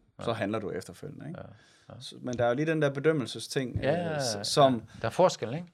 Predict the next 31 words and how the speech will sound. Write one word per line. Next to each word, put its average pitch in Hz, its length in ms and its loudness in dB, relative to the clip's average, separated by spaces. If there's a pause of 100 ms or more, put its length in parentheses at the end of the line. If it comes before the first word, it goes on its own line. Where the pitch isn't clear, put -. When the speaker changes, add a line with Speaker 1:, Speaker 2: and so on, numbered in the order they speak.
(140)
Speaker 2:
som 143 240 -2
raseri 135 600 2
eller 127 140 2
hissighed 135 500 0
i - 20 0
hvert 120 200 2
fald 117 200 -2
forstyrrer, 117 520 -4
hvor 107 160 -4
Speaker 1:
Ja. 85 60 -2
Speaker 2:
du 113 60 0
ikke 123 360 -4
faktisk - 500 -10
får 101 100 -6
tænkt 113 300 -6
dig 71 80 -10
om 67 200 -14
i 80 60 -14
det, - 160 -16
ikke? 175 120 -10 (220)
Speaker 1:
Ja. - 80 -14 (520)
Altså, 107 160 -4
Jesus 156 280 -2
var 90 120 0
jo 76 140 -8
vred - 200 -10
over 73 200 -12
nogle 71 140 -16
ting, 78 180 -14
ikke? 131 440 -14
Speaker 2:
Ja, 233 40 -12